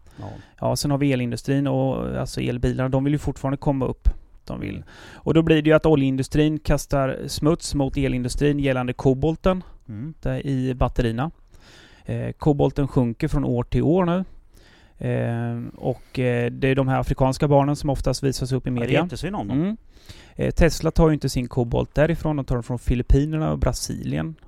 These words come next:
Speaker 2: och utvinns via något som heter fluttation. Eh,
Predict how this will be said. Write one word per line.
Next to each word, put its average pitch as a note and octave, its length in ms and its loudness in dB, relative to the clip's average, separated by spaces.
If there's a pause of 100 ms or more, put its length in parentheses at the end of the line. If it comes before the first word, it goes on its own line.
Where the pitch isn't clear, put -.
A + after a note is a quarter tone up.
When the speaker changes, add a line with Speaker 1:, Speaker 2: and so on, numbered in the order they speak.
Speaker 2:
och C#3+ 220 -4
utvinns C3+ 420 0
via C3 140 0
något B2 140 -4
som B2+ 60 -6
heter - 160 -6
fluttation. E3 640 0 (580)
Eh, A#2+ 440 -4